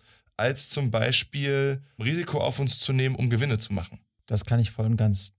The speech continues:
Speaker 2: nachvollziehen und ich überlege gerade, wie man das verändern kann. Also das, es muss ja was geben. Wir müssen einfach unsere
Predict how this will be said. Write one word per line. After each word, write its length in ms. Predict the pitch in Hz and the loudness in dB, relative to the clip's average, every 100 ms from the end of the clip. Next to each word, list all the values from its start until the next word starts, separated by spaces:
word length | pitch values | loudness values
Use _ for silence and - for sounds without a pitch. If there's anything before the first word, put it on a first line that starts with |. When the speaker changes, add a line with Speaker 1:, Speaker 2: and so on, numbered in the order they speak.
| _ | _
Speaker 2:
nachvollziehen 920 | - 104 110 - 87 - 98 95 113 - | -2 0 0 -2 -4 -2 0 0 0 -4
und 80 | |
ich 120 | 92 98 | -6 -2
überlege 420 | 95 95 113 113 | 0 2 2 0
gerade, 300 | 90 92 92 | 0 0 2
wie 100 | 95 | 4
man 160 | 98 | 4
das 120 | 101 - | 2 0
verändern 520 | - 98 101 98 90 | -6 0 2 4 2
kann. 340 | - 78 78 - _ - _ - | -2 -2 -2 -4 _ -20 _ -2
Also 220 | 95 95 - - | 0 0 -4 -4
das, 240 | 95 - - | -4 -4 -6
es 120 | - - | -4 2
muss 180 | 127 | 4
ja 80 | 123 | 4
was 200 | 104 - | 2 2
geben. 340 | - 110 101 95 | 2 2 4 4
Wir 60 | |
müssen 280 | 101 110 110 | 4 2 0
einfach 300 | - 101 104 | 0 0 0
unsere 420 | 110 104 101 101 | 2 2 2 0